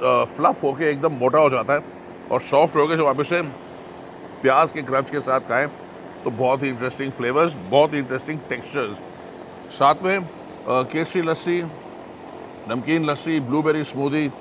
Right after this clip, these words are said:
cold coffee, अ, juices, fresh juices, dry fruits, Yogurts, uh, Imarti, Jalebi, पिन्नी, ये बड़ी famous है पंजाब की जी। The Pinni is very, very famous।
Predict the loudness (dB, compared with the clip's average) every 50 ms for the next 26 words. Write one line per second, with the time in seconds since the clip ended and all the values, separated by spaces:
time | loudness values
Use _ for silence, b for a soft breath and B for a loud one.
0 | -16 -18 -18 -18 -16 -10 -2 0 0 2 2 2 2 2 2 0 0 0 0 -2
1 | -4 -8 -14 -16 -16 -16 -16 -14 0 4 8 10 10 10 10 10 8 6 2 -4
2 | -10 -2 2 4 4 4 4 4 2 2 2 0 0 0 0 0 -2 -2 -2 -2
3 | -2 0 0 0 0 0 -2 -4 -8 -12 -14 -16 -16 -16 -16 -16 -16 -16 -16 -14
4 | -12 -2 0 2 4 4 2 2 2 2 2 2 2 0 -6 -12 -14 -14 -14 -16
5 | -16 -16 -16 -16 -16 -16 -14 -8 2 6 6 6 6 6 6 6 6 4 0 -8
6 | -14 -14 -14 -16 -16 -16 -16 -16 -16 -16 -16 -10 -2 2 4 4 4 4 2 2
7 | 4 4 4 4 4 6 6 8 8 6 6 4 4 6 6 6 6 8 6 6
8 | 6 4 -2 0 0 2 2 4 2 4 6 6 6 6 6 8 8 8 8 6
9 | 4 4 2 2 4 4 4 4 2 0 4 4 4 4 4 2 -2 0 0 0
10 | -2 -2 -4 -6 -6 -6 -6 2 2 2 4 6 6 6 6 6 6 6 6 4
11 | 4 2 -2 -2 0 0 -2 -2 -2 -2 -2 -2 -2 -2